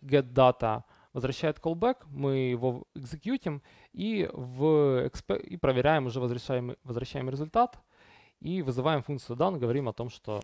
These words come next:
мы проверили, а, закончили выполнение теста. Но в случае, когда у нас возвращает, э, когда ф-,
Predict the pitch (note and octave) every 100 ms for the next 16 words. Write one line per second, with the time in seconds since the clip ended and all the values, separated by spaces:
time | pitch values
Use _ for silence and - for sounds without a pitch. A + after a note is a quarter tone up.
0 | A2+ A#2+ A#2+ G#2+ - G#2+ A#2+ B2+ G#2+ G#2+
1 | G2+ G#2+ _ _ - - _ _ - -
2 | C2 C2 - - - _ - - A#2+ B2+
3 | D3 C#3+ B2 A#2 A2+ A2+ A2+ A2 - A2+
4 | - - C3+ _ _ _ - D#3 D3 -
5 | - - E3 F#3 - C#3 C3+ C3 D#3 D#3+
6 | C3 C3 C#3 B2 A#2 B2 - C#3 C3 -
7 | _ A#2 A2+ - - C3+ B2+ -